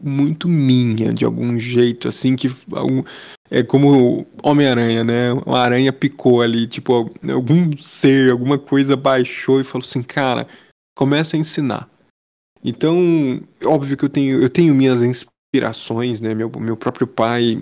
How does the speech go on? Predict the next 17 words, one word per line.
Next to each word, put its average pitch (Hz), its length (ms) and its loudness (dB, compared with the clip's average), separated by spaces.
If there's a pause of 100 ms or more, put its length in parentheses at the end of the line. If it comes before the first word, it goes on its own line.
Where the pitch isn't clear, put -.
(120)
ele 117 180 2
foi 123 180 0
uma 123 120 4
grande 113 200 2
inspiração 117 600 0
de 110 120 2
uma 110 200 0
pessoa 117 320 -2
que 120 100 -6
tem 117 140 -2
uma, 113 340 0
ele 117 400 2
é 117 40 2
um 117 140 0
grande 117 300 4
orador, 117 640 4
assim, 113 480 -4